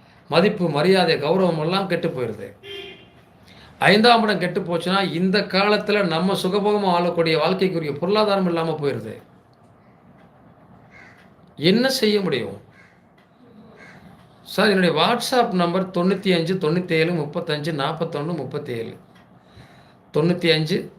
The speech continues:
தொண்ணூத்தி ஏழு முப்பத்தி அஞ்சு நாப்பத்தி ஒன்னு முப்பத்தேழு. இதான் என்னுடைய WhatsApp நம்பர்.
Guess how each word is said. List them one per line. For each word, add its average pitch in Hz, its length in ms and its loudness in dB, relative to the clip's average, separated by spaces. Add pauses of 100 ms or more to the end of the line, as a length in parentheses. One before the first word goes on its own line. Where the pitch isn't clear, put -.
தொண்ணூத்தி 156 400 -4
ஏழு 165 580 -2
முப்பத்தி 160 500 -4
அஞ்சு 143 500 -2
நாப்பத்தி 160 500 -4
ஒன்னு 143 360 -6
முப்பத்தேழு. 131 560 -6
இதான் 131 280 -2
என்னுடைய 131 220 -2
WhatsApp 123 360 -6
நம்பர். 110 320 -12